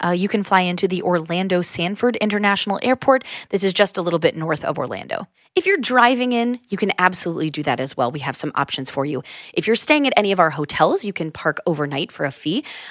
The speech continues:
Uh, you can also, if you're coming for the day, come to our parking garage at City Walk, also for a daily rate. You can check the website for any of those details.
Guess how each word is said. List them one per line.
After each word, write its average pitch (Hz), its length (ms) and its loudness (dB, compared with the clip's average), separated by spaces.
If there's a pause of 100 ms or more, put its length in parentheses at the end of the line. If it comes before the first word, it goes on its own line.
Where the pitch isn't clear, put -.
Uh, 165 60 8
you 165 140 2
can - 120 0
also, 277 400 4
if 240 120 -2
you're 240 100 0
coming 226 260 2
for 220 120 -4
the 196 120 2
day, 180 300 4 (180)
come 370 160 2
to 415 80 2
our 415 80 6
parking - 340 0
garage 139 320 4
at - 100 -4
City 160 220 0
Walk, 165 340 4
also 180 300 2
for 175 300 2
a 160 160 2
daily 151 340 -2
rate. 226 240 2
You 175 80 -8
can 156 140 -8
check - 300 -2
the 170 100 2
website 160 400 2
for - 120 -4
any 196 140 0
of 202 40 0
those 220 160 0
details. - 480 -4